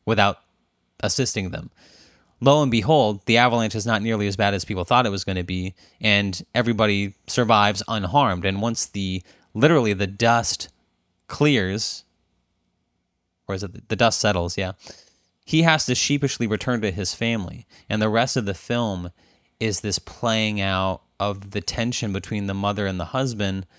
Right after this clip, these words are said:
um, thinking about, you know, how do they address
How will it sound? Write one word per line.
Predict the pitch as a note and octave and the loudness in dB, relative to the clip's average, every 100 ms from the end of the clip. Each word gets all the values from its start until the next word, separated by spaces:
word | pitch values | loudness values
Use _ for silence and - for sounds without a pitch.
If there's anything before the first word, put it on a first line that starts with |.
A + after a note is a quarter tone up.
| _ _ _ _ - | _ _ _ _ -4
um, | G#2 F#2+ F#2 F2 F2 F#2+ _ _ _ _ _ _ _ | -2 0 -2 -4 -8 -12 _ _ _ _ _ _ _
thinking | - - C3+ B2+ A#2 | -8 -4 -2 -2 -2
about, | G2+ G#2 G#2 - | 0 0 0 -4
you | A#2+ | -2
know, | G#2 | -2
how | - C3+ D#3 | 0 2 2
do | D#3+ | 2
they | C#3+ B2+ | 2 0
address | G#2 G2+ A2 A2 A#2 - - | 0 -4 0 0 0 -4 -8